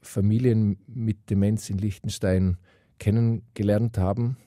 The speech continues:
Wir haben sozusagen eine Statistik, die jetzt rein von außen betrachtet die Anzahl wahrnimmt. Und seit es Demenz Liechtenstein gibt, hat sich die Anzahl erhöht. Also wir sind damals beim Start von etwa fünfhundert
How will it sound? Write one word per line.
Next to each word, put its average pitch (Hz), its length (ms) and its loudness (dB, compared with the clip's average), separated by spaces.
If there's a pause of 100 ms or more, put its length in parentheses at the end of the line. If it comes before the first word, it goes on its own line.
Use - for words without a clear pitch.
(180)
Wir 104 280 2
haben 104 420 2
sozusagen 107 760 0
eine 101 140 2
Statistik, 113 720 -4
die 107 120 0
jetzt 101 360 -2
rein 101 240 2
von 98 180 0
außen 117 460 0
betrachtet 98 640 -4
die 80 80 -2
Anzahl 101 560 -2
wahrnimmt. 110 640 -2 (480)
Und 101 100 -4
seit 98 220 0
es - 80 -16
Demenz 95 320 0
Liechtenstein 104 640 -2
gibt, 110 320 -4
hat 98 180 -6
sich - 220 -6
die - 160 -8
Anzahl 95 480 -2
erhöht. 90 540 -2
Also 90 240 -10
wir 95 80 -2
sind 92 280 -4
damals 101 580 -2
beim 87 500 -4
Start 95 520 -6
von 92 220 -4
etwa 92 300 -6
fünfhundert 113 640 -4